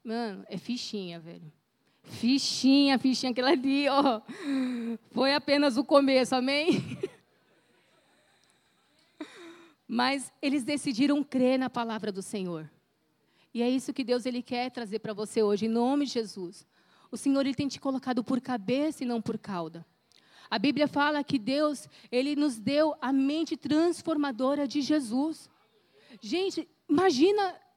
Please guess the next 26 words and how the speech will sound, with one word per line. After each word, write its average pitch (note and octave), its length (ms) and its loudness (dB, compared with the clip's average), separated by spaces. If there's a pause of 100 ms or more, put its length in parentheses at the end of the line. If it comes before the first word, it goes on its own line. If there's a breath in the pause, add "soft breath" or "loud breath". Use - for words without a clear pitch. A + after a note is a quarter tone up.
ó, D4 260 -2
pa-, D4+ 160 -6
imagina D#4+ 300 -2
o - 40 -4
pastor D4 320 -4
Joel, B3 520 -2
do C4 120 -4
jeito B3+ 320 -6
que E4 120 -10
ele C#4 100 -8
é B3+ 100 -4
hoje. B3+ 400 -4 (720)
<laughs> - 2500 -12
Recebendo D#4 500 0
mais D#4 400 2
e E4+ 60 -2
mais D#4 320 0
a D#4 60 4
mente D4 240 0
transformadora. C#4+ 400 0
Eu D4 40 4
tenho G4 160 6
até A4 200 2
medo A4 240 2
de G4+ 80 -6
<laughs> - 760 -6